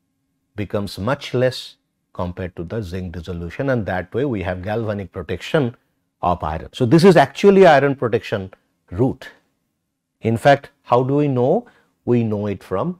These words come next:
mixed potential theory. So, if you would like to get to that particular lecture, please go back and check those lectures.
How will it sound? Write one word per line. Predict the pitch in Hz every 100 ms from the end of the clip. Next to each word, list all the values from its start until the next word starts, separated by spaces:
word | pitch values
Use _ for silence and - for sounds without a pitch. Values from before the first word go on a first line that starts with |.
| -
mixed | 101 87 -
potential | 90 82 82 82 80
theory. | - 80 73 - _ _ _
So, | - 107
if | 92
you | 104
would | 98 87
like | 95 92 -
to | 92 85 _ _ -
get | 82 113 -
to | 101
that | 82 95 -
particular | 87 95 92 92
lecture, | 90 90 - 175 190
please | - 107 127
go | 117 98
back | 82 98 160 - _ -
and | 92 92
check | - 87 -
those | 82 82 78
lectures. | 76 - - - -